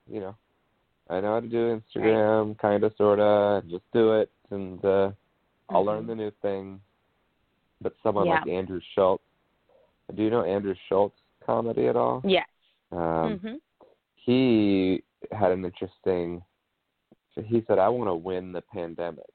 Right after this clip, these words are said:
Speaker 1: Like, I wanna win it. I wanna be the winner when it
Speaker 2: Mm.
Speaker 1: is all said and done. I wanna come out on the other
Speaker 2: Mm-hmm.
Speaker 1: side as the comedian who did the best work during this time," and I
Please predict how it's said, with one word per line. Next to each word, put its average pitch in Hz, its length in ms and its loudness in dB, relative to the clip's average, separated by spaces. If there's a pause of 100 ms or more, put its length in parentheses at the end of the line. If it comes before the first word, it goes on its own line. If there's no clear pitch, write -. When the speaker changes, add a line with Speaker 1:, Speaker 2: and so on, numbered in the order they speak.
(160)
Speaker 1:
Like, - 140 -8
I 90 80 2
wanna 90 240 -2
win 82 220 -4
it. - 220 -12
I 62 80 -14
wanna 82 200 -6
be 80 120 -6
the 80 120 -4
winner 78 420 -10
when 76 220 -4
it 85 160 -6
Speaker 2:
Mm. 78 100 -18 (220)
Speaker 1:
is 82 100 -4
all 73 360 0 (120)
said 80 200 0
and 76 120 -10
done. 58 240 -8 (540)
I 87 80 2
wanna 90 180 2
come 92 240 -6
out 90 160 4
on 95 100 4
the 85 80 0
other 82 140 0
Speaker 2:
Mm-hmm. - 200 -6
Speaker 1:
side 90 460 0 (720)
as 85 280 -6
the 82 100 -14
comedian 85 680 -10
who 85 140 -4
did 80 340 -4
the - 80 -6
best - 400 -4
work 76 320 -4 (880)
during 76 560 0 (160)
this 80 160 0 (100)
time," 92 500 2
and 73 320 -4
I 76 140 -2